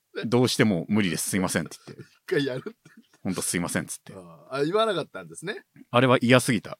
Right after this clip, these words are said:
Speaker 2: うん。
Speaker 1: ね、ほんとに。
Speaker 2: なるほど、
Speaker 1: 最終的に強引に、
Speaker 2: なるほど。
Speaker 1: 向こうも伝わったかもしんないけど、それは非常識なことしたと思ってますよ。
Speaker 2: はい。
Speaker 1: でもね、
Speaker 2: うん。
Speaker 1: 嫌すぎない？っていうか、「何？お金、これでメイド喫茶行くんですよ」って。
Speaker 2: でもさい-、あの、ちょっと、
Speaker 1: うん。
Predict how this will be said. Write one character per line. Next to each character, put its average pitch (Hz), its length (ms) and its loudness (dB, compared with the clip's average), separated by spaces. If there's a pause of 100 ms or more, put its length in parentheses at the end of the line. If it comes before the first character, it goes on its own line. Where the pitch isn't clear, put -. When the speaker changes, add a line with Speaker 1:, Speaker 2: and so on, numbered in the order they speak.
Speaker 2:
う 123 80 -10
ん。 110 180 -10
Speaker 1:
ね、 80 80 -8
ほ 90 140 -6
ん 82 40 -6
と 82 120 -6
に。 80 160 -8 (360)
Speaker 2:
な 107 140 -12
る 117 80 -10
ほ 113 60 -8
ど、 113 80 -8
Speaker 1:
最 120 160 2
終 123 100 -6
的 127 100 2
に 123 120 4
強 101 180 0
引 98 140 0
に、 98 80 0
Speaker 2:
な - 60 -6
る - 0 -
ほ - 20 -12
ど。 104 60 -2
Speaker 1:
向 98 40 0
こ 127 80 2
う - 40 4
も 90 40 0
伝 - 180 2
わ 127 60 6
っ - 60 0
た 135 80 2
か 104 60 2
も 80 60 -4
し - 140 -4
ん 104 60 0
な 104 80 0
い 82 40 -2
け 80 80 -6
ど、 69 160 -18 (480)
そ - 120 0
れ - 20 8
は 147 40 6
非 143 120 2
常 151 160 6
識 - 160 0
な 92 60 2
こ 87 80 -4
と 82 80 -6
し - 80 -4
た 101 80 2
と 95 80 -2
思 95 100 0
っ - 60 -6
て - 80 -6
ま 73 80 -6
す - 120 -12
よ。 - 60 -20 (100)
Speaker 2:
は 107 280 -12
い。 - 100 -20 (460)
Speaker 1:
で 123 180 6
も 85 340 4
ね、 76 280 -10 (480)
Speaker 2:
う 123 40 -4
ん。 - 40 -2
Speaker 1:
嫌 135 240 10
す 151 120 0
ぎ 143 120 -2
な 143 100 0
い？ - 60 -16
っ - 20 -20 (240)
て - 60 -6
い 78 40 -6
う 80 40 -4
か、 71 220 -6
「何？ 98 280 2
お - 100 -8
金、 78 220 -8
こ - 140 -8
れ 82 100 2
で 78 100 -2
メ 87 140 -2
イ 85 40 2
ド 80 60 -8
喫 - 140 -2
茶 - 80 -4
行 - 60 -8
く 80 80 -12
ん 71 40 -8
で 69 60 -12
す - 160 -10
よ」 - 100 -14
っ - 80 -20
て。 - 140 -20 (120)
Speaker 2:
で 95 40 -20
も 101 60 -18
さ - 160 -16
い-、 117 180 -16
あ 117 100 -12
の、 113 360 -12
ち 131 80 -12
ょ - 60 -10
っ - 20 -20 (180)
と、 65 60 -20 (480)
Speaker 1:
う 92 40 -4
ん。 73 200 -8